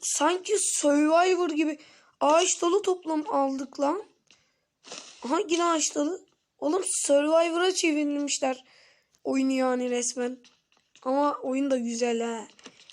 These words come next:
Cidden s-, üst katı yok mu bunun? Evet. Üst katına nereden çıkılıyor? Allah Allah. Ha, buradan ya.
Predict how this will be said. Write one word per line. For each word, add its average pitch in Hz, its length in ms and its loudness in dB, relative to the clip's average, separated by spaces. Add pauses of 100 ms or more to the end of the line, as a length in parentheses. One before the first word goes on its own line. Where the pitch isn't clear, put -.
(140)
Cidden 240 400 -4
s-, - 260 -12 (320)
üst - 140 -12
katı - 260 -10
yok 311 180 -14
mu 247 120 -8
bunun? 254 260 -12
Evet. 254 540 -8 (1500)
Üst - 180 -20
katına 294 400 -4
nereden 277 460 -2
çıkılıyor? 240 560 -8 (3250)
Allah 233 300 -2
Allah. 220 480 -4 (460)
Ha, 254 200 -4
buradan 277 340 0
ya. 240 500 -2